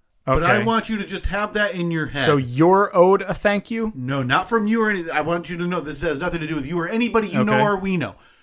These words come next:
Speaker 1: An act, an act that you would consider a kind act. Are
Speaker 2: Mm.
Speaker 1: you owed a thank you? I want you to consider
Speaker 2: Hmm.
Speaker 1: it. I'll give you the spe-, the specifics next week.
Speaker 2: Am I owed a thank you?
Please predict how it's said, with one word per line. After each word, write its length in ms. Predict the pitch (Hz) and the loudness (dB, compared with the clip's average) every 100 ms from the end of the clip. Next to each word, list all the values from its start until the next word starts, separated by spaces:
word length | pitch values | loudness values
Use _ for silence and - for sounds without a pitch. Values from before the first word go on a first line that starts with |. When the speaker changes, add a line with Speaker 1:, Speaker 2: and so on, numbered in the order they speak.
| _ _ _ _ _ _ _ | _ _ _ _ _ _ _
Speaker 1:
An 100 | 143 | -6
act, 320 | 147 185 - 214 202 | -2 -2 -6 -18 -8
an 140 | 165 | -8
act 300 | 170 185 202 | -2 0 0
that 120 | 180 160 | -4 -6
you 160 | 190 | -4
would 160 | 214 - | -4 -4
consider 440 | 190 147 190 190 | -10 -6 -4 -2
a 80 | 151 | -2
kind 420 | - - 196 180 | -4 0 0 0
act. 320 | 127 - _ - _ - | -4 -6 _ -20 _ -8
Are 140 | 151 | -6
Speaker 2:
Mm. 80 | 160 | -6
Speaker 1:
you 200 | 165 175 _ - | -10 -14 _ 2
owed 320 | 247 254 240 | 2 2 0
a 100 | 208 | -4
thank 400 | - 156 123 - | 0 -2 -2 -8
you? 140 | - _ _ - | -20 _ _ -10
I 40 | |
want 180 | 135 139 | -6 -4
you 60 | 147 | -6
to 80 | 135 | -8
consider 440 | 143 131 190 214 | -8 -4 0 0
Speaker 2:
Hmm. 60 | 294 | 0
Speaker 1:
it. 120 | - _ _ _ - | -4 _ _ _ -6
I'll 120 | 139 | -4
give 180 | 135 139 | -2 -2
you 100 | 143 | -2
the 80 | 123 | -4
spe-, 420 | 131 - 151 156 135 | -8 -6 -6 -6 -10
the 120 | 135 | -8
specifics 840 | - - 135 - 147 220 220 - | -6 -6 -6 -4 -2 -2 -4 -8
next 320 | 131 127 - | -6 -6 -8
week. 380 | 120 165 269 - | -6 -4 -6 -8
Speaker 2:
Am 140 | 123 123 | -10 -8
I 300 | 147 160 160 | -8 -8 -10
owed 460 | 147 131 143 147 151 | -4 0 2 0 -4
a 100 | 131 | -8
thank 600 | - - 139 120 104 - | -8 -8 -8 -8 -12 -20
you? 240 | 107 - | -20 -20